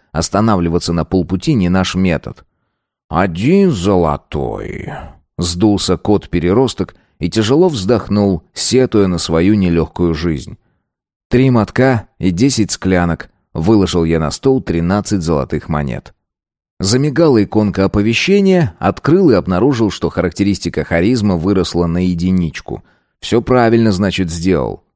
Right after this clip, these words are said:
Кто тут молодец? Вышел от торговца, довольный собой и миром. Быстро вернулся к выкройке. "Так, продолжим. Нитку в иголку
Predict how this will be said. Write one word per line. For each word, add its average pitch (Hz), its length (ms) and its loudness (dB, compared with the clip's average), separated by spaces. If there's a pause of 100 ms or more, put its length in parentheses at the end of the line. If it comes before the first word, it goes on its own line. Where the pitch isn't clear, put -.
Кто 90 300 0
тут 85 200 -6
молодец? 131 600 2 (600)
Вышел 101 440 0
от 92 100 -4
торговца, 101 540 0
довольный 98 520 2
собой 90 460 0
и 90 60 0
миром. 65 420 -4 (300)
Быстро 135 420 0
вернулся 92 540 0
к 80 80 -8
выкройке. 73 640 -4 (340)
"Так, - 600 -4
продолжим. 104 680 0 (260)
Нитку 123 440 0
в 87 140 -2
иголку 147 600 2